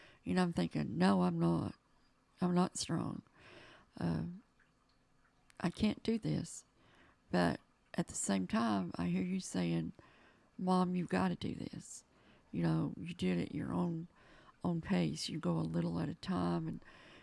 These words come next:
then tomorrow you do a little bit more and a little bit more. And then you'll find times like when we came up here to visit, and it's like, "Do I really wanna go?"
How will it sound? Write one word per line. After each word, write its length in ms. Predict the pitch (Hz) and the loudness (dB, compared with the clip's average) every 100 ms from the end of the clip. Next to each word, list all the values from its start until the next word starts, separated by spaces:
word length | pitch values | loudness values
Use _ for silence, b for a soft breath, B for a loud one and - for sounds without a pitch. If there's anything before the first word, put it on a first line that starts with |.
| B | B
then 140 | 180 165 | -2 0
tomorrow 360 | 175 160 165 | 0 0 0
you 160 | 165 160 | 0 -2
do 180 | 165 165 | -2 -2
a 20 | |
little 220 | 165 165 | 0 -2
bit 220 | 156 - | -2 -4
more 200 | 165 160 | -2 -2
and 80 | 160 | -2
a 40 | 160 | -2
little 140 | 170 | -2
bit 220 | 160 - | -4 -6
more. 300 | 170 170 165 - B B B B B B B - | -4 -2 -4 -8 B B B B B B B -2
And 100 | 233 | 4
then 120 | 262 | 6
you'll 160 | 262 247 | 6 2
find 300 | - 233 214 | 2 2 2
times 320 | 233 214 196 | 2 0 0
like 180 | 151 - - - - | -2 -4 -6 -16 -4
when 120 | 214 | 0
we 120 | 202 | 0
came 280 | 180 208 185 | 2 2 2
up 140 | - | 0
here 420 | 208 220 190 - - - | 0 2 2 -2 -4 -12
to 100 | - | -4
visit, 460 | 175 226 214 185 - B B B B B B _ _ _ _ - - _ _ _ | 2 4 4 -2 -4 B B B B B B _ _ _ _ -12 -12 _ _ _
and 140 | 202 202 | 0 0
it's 140 | 135 | 2
like, 200 | 202 - | 0 0
"Do 80 | 190 | 2
I 60 | 185 | 2
really 1040 | 180 185 208 233 240 240 233 226 220 - _ _ _ _ | 2 2 4 4 4 4 4 2 0 -4 _ _ _ _
wanna 280 | - 196 196 | 0 2 2
go?" 600 | - 214 202 180 180 185 | 2 4 4 4 2 0